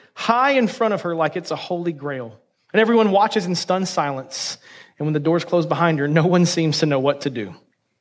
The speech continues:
They all look at each other, then they all look at Pastor Tony. So Tony gets up on a chair and says, "What do you say we pray?" And they're in a hole-in-the-wall cafe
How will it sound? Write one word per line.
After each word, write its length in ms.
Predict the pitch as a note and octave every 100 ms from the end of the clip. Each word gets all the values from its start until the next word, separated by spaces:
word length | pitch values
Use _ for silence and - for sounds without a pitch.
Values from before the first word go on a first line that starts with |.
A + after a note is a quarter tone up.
| _ _ -
They 80 | C#3+
all 180 | C#3 C#3+
look 160 | D#3+
at 60 | E3+
each 180 | D#3+ F3
other, 220 | F3 F#3+
then 100 | C#3+
they 100 | C#3+
all 240 | C3 D#3+
look 220 | D#3 D3
at 100 | D3
Pastor 360 | - C3 B2+ C3
Tony. 320 | B2 G#2 - - _ _ _ _ _ _ _
So 120 | -
Tony 220 | C#3+ D#3
gets 160 | D3 D3+
up 100 | E3
on 100 | D#3+
a 40 |
chair 240 | C#3+ F3+ E3
and 100 | C#3+
says, 160 | C3
"What 140 | A#2+ A#3+
do 40 |
you 80 | A#3+
say 220 | - F3+
we 100 | D3+
pray?" 320 | C#3+ A2 - - _ _ _ _ _ _ _ _ _ -
And 100 | D3
they're 160 | F#3
in 60 | F#3
a 60 |
hole-in-the-wall 960 | D3+ F#3+ G3+ G#3 F3+ E3 D#3 D#3 D3 - - - - - - _ -
cafe 640 | - F3 E3 - C3 B2+